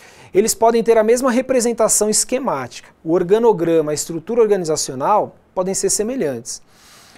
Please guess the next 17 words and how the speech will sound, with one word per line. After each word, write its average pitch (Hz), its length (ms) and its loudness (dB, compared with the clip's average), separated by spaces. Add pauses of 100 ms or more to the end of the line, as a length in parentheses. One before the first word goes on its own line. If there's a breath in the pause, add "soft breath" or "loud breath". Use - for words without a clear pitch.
(220 soft breath)
Entretanto, 214 840 0 (200 soft breath)
as - 200 0
operações 226 800 2
são 220 180 -2
diferentes. 135 800 -8 (500 soft breath)
Enquanto 262 460 0
um 208 360 2 (120)
realiza 196 380 2
operação 196 480 2
de 165 120 -6
manufatura, 202 920 -2
operação 156 500 -6
de 139 100 -12
produção, 156 840 -4 (400 soft breath)
produzindo 156 460 -6
bens 170 520 -4
físicos, 196 720 -6